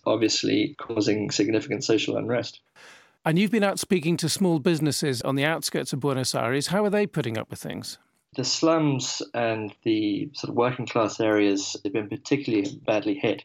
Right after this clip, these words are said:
Speaker 1: where there are lots of factories and workshops which are not very competitive and have been competing with imports from China that have flooded the local markets, and a lot of them have been closing down.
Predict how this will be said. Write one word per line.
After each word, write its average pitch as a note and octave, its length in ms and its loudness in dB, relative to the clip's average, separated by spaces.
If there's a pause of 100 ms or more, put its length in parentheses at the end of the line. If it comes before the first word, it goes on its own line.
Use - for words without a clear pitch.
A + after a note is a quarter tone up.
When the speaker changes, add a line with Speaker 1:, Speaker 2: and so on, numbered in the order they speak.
(120)
Speaker 1:
where G#2+ 260 4
there G#2 220 4
are G2+ 40 2
lots A2+ 280 -2
of G2+ 280 0 (280)
factories G#2 720 0
and F#2+ 260 -10
workshops G#2 840 -2
which - 520 -2
are G#2 400 0 (140)
not C3 380 2
very G#2 180 4
competitive A#2 760 -2 (300)
and G#2 400 -2
have G#2 220 -2
been F#2+ 640 -2 (140)
competing G#2 480 -2
with G2 240 -4
imports A2 420 -2
from G2 140 -2
China G#2+ 420 2
that G2 120 0
have G2 100 -8
flooded G2 260 0
the G2+ 80 2
local G#2 260 0
markets, A2+ 460 -2
and A2 100 -2
a A2+ 40 2
lot B2+ 100 4
of A#2 80 2
them G#2+ 120 2
have G2+ 100 -2
been G#2 300 -2 (140)
closing G#2+ 440 0
down. A2+ 460 2